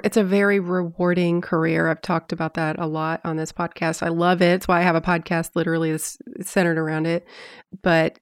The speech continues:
it's sad to me what is happening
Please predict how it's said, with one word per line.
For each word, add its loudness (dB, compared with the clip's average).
it's -2
sad 4
to -2
me 2
what 0
is -6
happening 0